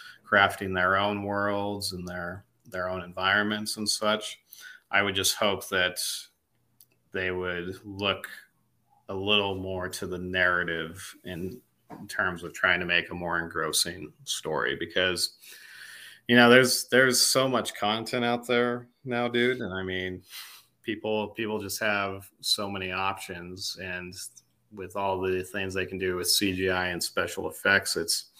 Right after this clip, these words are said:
it's just not super impressive to, you know, make something that just looks really cool. So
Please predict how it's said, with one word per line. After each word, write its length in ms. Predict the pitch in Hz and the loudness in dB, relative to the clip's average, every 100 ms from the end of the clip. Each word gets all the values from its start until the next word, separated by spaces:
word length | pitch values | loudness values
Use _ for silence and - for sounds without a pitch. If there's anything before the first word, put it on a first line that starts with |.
| - - - - - | -20 -20 -20 -20 4
it's 220 | 131 123 | 6 8
just 240 | 135 120 123 | 8 6 8
not 300 | 113 107 - | 6 6 2
super 480 | - - 117 104 98 | -2 0 0 0 -2
impressive 720 | 87 - - 95 - 90 - | -2 -2 2 2 2 -4 -10
to, 360 | - 87 82 90 110 _ _ - | -8 -6 -6 -8 -14 _ _ -6
you 120 | 98 82 | -6 -8
know, 80 | |
make 220 | 87 90 - | -2 0 0
something 360 | 98 85 85 | -6 -6 -6
that 120 | 82 67 | -6 -6
just 320 | 73 - - | -6 -8 -4
looks 300 | 92 87 - | -4 -4 -6
really 280 | 69 - - | -6 -6 -8
cool. 300 | - 80 95 | -10 -8 -8
So 380 | - - 78 78 | -8 -8 -8 -10